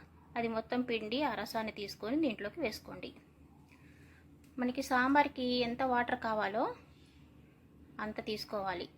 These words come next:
అంటే ముక్కలు ఎంత ఉన్నాయో ముక్కలు మునిగేదాకా తీసుకుంటే సరిపోతుంది. నేనైతే ఇక రెండు లీటర్లు తీసుకున్నాను.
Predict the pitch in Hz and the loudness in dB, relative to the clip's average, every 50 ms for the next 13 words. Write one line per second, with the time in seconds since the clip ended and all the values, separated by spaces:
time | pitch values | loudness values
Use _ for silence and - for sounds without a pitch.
0 | - - - - - - - 226 220 - 277 269 254 233 - - 262 254 233 220 | -20 -20 -20 -20 -20 -12 -10 -8 -2 2 2 2 2 2 0 0 2 4 4 2
1 | 220 - 254 254 254 247 226 220 220 220 220 - - 269 262 240 233 220 214 240 | 2 2 2 4 4 4 4 4 2 0 -2 0 2 2 2 2 2 0 2 2
2 | 247 226 226 214 208 - 220 208 208 208 - 226 214 - - 220 214 - 269 - | 4 4 4 4 2 0 -2 -4 -6 -4 -6 -8 -8 -8 -8 -8 -10 -8 -2 -2
3 | 262 - - - 214 208 - 208 208 226 226 226 220 220 214 220 220 262 247 - | -2 -2 -2 -6 -12 -12 -10 -8 -8 -6 -2 -2 0 0 0 -2 -2 -4 -6 -2
4 | 240 226 220 214 214 208 202 196 - 247 240 - 214 - - - - 196 185 180 | -2 -2 -2 0 0 0 0 0 -2 -4 -4 -6 -8 -10 -10 -12 -12 -10 -8 -8
5 | 190 202 262 | -6 -4 -4